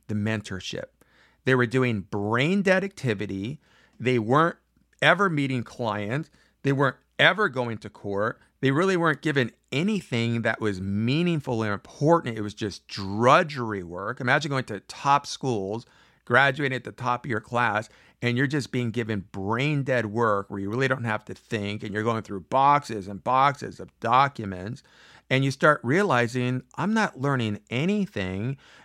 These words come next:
And the people that are supposed to mentor me, the partners, they're too busy working on billable hours and attracting clients.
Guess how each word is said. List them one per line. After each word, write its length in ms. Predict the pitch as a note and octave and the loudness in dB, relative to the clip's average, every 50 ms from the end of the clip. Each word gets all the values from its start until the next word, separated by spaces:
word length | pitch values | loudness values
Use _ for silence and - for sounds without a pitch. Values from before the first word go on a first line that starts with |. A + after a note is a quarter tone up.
| _ - - | _ -2 0
And 680 | C3+ C3+ C3+ C3+ C3 C3 C3 C3 C3 C3 C3 B2+ B2+ - - | 2 2 4 4 4 4 2 2 0 0 -2 -2 -4 -6 -2
the 160 | A#2 B2+ B2+ | 0 0 0
people 320 | B2 - F3 F3+ F#3 F#3+ | 2 2 0 0 0 2
that 120 | D#3 D3+ D3+ | 2 2 2
are 40 | C3+ | 2
supposed 300 | - - C#3+ C#3 - - | 0 0 -2 -2 0 -2
to 80 | B2+ | -4
mentor 460 | A2+ A2+ A#2+ D3+ G3+ G3+ - - C3 | -2 0 0 0 -2 -2 -4 -2 -2
me, 260 | A#2+ A2+ G#2+ A2 A2+ A#2 | -2 0 -2 -2 -2 -2
the 160 | A2 G#2+ G2+ | -2 -4 -6
partners, 720 | - - - - D#3+ G3+ - - A2+ G#2+ G#2 A2+ A#2 - _ _ _ _ _ - | -6 -6 0 4 4 4 4 2 -2 -2 -2 -2 -4 -6 _ _ _ _ _ -2
they're 180 | A#2+ C#3+ F#3 G3+ | 2 2 2 2
too 240 | - - G#3 E3+ A2+ | 2 0 -2 -2 -2
busy 640 | - _ - A#2+ C3+ F#3 F#3 - C3 A#2+ A#2 A#2+ A#2+ - | -4 _ 2 2 4 4 2 0 0 0 0 0 0 0
working 320 | - B2+ C3 - C#3+ B2 | 2 2 2 2 2 0
on 140 | A2+ G2+ F#2+ | 0 0 0
billable 460 | - B2 C3+ C#3+ C#3 B2+ B2+ A#2 A2 | 0 0 2 2 0 0 0 0 2
hours 320 | G#2+ A2+ C#3+ E3 D#3 B2+ - | 2 2 2 2 0 -2 -4
and 120 | G#2+ G#2 | -6 -8
attracting 480 | - - - B2 B2+ C3 C3 - A2+ F#2+ | -8 -4 0 2 2 2 0 -4 -10 -10
clients. 540 | - - - A#2+ C3 D#3+ D3+ A#2+ A#2+ - | -10 -8 -4 -2 0 0 0 -2 -4 -6